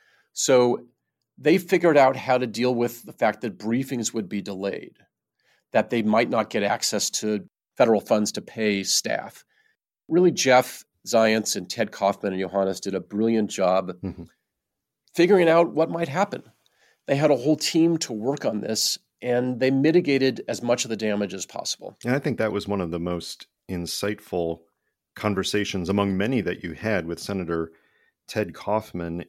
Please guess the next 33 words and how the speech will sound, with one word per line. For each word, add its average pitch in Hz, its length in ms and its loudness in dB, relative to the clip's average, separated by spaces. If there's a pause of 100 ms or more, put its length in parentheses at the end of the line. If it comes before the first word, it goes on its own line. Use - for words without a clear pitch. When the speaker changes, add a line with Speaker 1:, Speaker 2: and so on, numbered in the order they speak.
Speaker 2:
and 90 480 -4 (540)
the 117 100 -4
way 110 100 2
you 104 160 0
described 90 480 -2
it, 87 140 -6
how, 90 280 -8
how 95 120 -8
Kaufman 101 640 -6 (540)
had 87 380 -4
broken 113 300 -2
up 107 160 -4
his 90 180 -10
team's 98 440 -4
workflow 82 1000 -4 (480)
into 104 300 -2
two 120 240 -4
streams, 76 540 -8
one 107 260 2
for 110 320 0
the 110 160 -4
conventional 107 540 -4
problems, 78 600 -4
the 85 80 -10
ones 95 460 -2
that 87 180 -4 (120)
every 101 480 -6
transition 92 640 -6
faces, 80 540 -6
having 82 300 -12
to - 100 -18
do 85 160 -6
with 80 240 -8